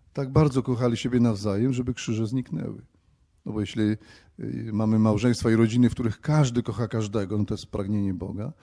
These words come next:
to znikają krzyże. Nawet jeśli jest choroba, nawet jeśli jest trudno materialnie, ale każdy kocha każdego,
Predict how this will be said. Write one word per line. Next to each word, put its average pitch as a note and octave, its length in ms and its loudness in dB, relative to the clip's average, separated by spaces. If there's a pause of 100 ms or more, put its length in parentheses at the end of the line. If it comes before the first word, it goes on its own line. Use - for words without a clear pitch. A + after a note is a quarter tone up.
(140)
to - 120 -6
znikają B2+ 480 2
krzyże. A2 460 -4 (340)
Nawet B2 120 -2
jeśli A#2+ 160 0
jest A2+ 120 0
choroba, A2+ 460 2
nawet G#2 280 -4
jeśli G#2 220 -8
jest - 260 -12 (320)
trudno A2 300 -2
materialnie, A2+ 640 2
ale G#2 160 0
każdy C#3+ 460 2
kocha G#2+ 260 -6
każdego, G#2 760 -6